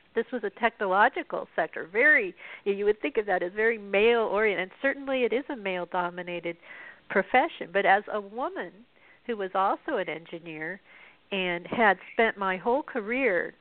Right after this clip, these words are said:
attempting to facilitate, and often successfully, people working together, um, it was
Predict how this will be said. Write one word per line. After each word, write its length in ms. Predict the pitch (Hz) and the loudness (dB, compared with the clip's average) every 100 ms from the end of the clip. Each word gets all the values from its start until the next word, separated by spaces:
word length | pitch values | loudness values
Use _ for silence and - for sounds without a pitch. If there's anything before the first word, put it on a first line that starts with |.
| - | -8
attempting 680 | 208 - 226 214 - 202 175 - | -6 -2 -2 -2 -4 -6 -8 -6
to 80 | 208 | -4
facilitate, 960 | - 180 - - 339 392 320 - 190 190 | -2 -4 -4 0 2 4 0 2 4 4
and 120 | 240 | 4
often 360 | 269 440 339 226 - | 2 2 -2 -4 -6
successfully, 920 | 202 - 233 247 - 202 175 170 165 _ - | -8 2 4 4 0 0 0 0 -4 _ -4
people 320 | 285 - 226 | 0 2 2
working 460 | 185 233 - 285 262 - | 6 4 4 -4 -10 -12
together, 640 | 180 - 220 214 170 - - _ - - - - - _ 208 | -2 4 6 6 0 -6 -18 _ -20 -20 -20 -20 -20 _ -2
um, 280 | 196 180 - | -2 0 4
it 160 | 226 | 4
was 100 | 226 | 2